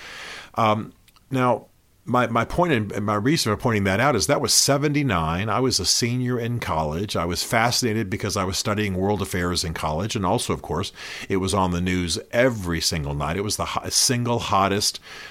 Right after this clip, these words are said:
uh, issue in our news other than presidential elections. And, of course, I began to, with my professor's guidance, to study and to learn.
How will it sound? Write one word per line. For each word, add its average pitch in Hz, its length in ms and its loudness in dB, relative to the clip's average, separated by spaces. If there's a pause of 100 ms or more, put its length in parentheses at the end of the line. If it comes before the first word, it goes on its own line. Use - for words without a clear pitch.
(100)
uh, 85 340 0
issue 98 560 0
in 87 120 -2
our 85 180 2
news 92 420 0
other 92 200 -2
than 82 160 -4
presidential 82 600 -4
elections. 87 640 -6 (400)
And, 110 160 0
of 113 120 0
course, 117 260 2
I 101 160 2
began 101 460 0
to, 117 80 -6
with 104 180 -2
my 101 140 0
professor's 98 500 0
guidance, 82 540 0
to 127 80 -2
study 92 480 0
and 87 160 -2
to 110 100 -2
learn. 107 460 0